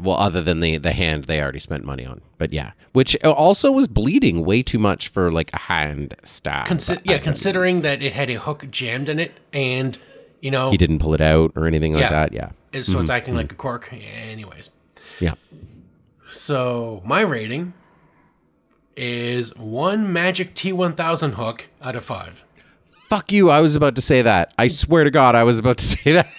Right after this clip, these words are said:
Speaker 1: I was like, "Wow, I gotta change up my rating now."
Speaker 2: 'Cause they at least figured out Brasilia was the real capital, and they taught some people in the audience a bit of geography.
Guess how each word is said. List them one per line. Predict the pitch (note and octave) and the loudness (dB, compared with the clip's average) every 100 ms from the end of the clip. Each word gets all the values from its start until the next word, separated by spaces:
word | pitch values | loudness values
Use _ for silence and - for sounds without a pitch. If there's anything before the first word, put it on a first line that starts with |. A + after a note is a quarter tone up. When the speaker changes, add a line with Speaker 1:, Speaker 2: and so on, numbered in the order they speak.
| - - - | -20 -20 -6
Speaker 1:
I | D#3 C#3 | 2 2
was | C#3 | 2
like, | C#3+ - | 0 2
"Wow, | C#3 | 4
I | A2+ | 4
gotta | A#2 C3+ | 2 -2
change | A2+ C#3+ B2 | -2 -4 -2
up | C#3+ | -4
my | A2 | -2
rating | G2 B2+ A#2 G2 | -2 -2 -4 -4
now." | G2 G2 - _ _ _ _ _ - - F3+ | -2 -2 -6 _ _ _ _ _ -16 -14 -14
Speaker 2:
'Cause | - F3 D#3 D3+ D3+ D3+ D#3 D3 | 0 2 2 2 0 -2 -6 -4
they | D#3 | -4
at | D3+ | -2
least | E3+ A3+ A#3+ | -2 -2 -2
figured | D4+ C#4 B3 | -4 -2 -2
out | A3+ - _ _ _ _ _ | -4 -6 _ _ _ _ _
Brasilia | D3+ C3 E3 D#3 A#2+ F#3 F#3 D#3+ E3 | -16 -10 -2 -2 -2 0 0 0 -4
was | C#3 B2 B2 B2 | -6 -2 -2 -4
the | B2 | -4
real | B2 A2+ | -4 -4
capital, | C#3 D3 D3 A#2 A#2+ - | -4 -6 -6 -10 -10 -6
and | D3+ C3+ | -6 -4
they | C3+ | -8
taught | B2+ E3 D3 | -6 -6 -4
some | - A3 | -4 -4
people | A3+ A#3 A3+ | -6 -6 -4
in | G#3 | -4
the | G#3 | -2
audience | A3+ A3 D3+ D3 | -2 0 -2 -6
a | - C#3+ | -8 -8
bit | C#3 D#3 | -6 -8
of | |
geography. | C3+ C#3 D3+ D#3+ C3+ G2 | -6 -4 -4 -4 -8 -10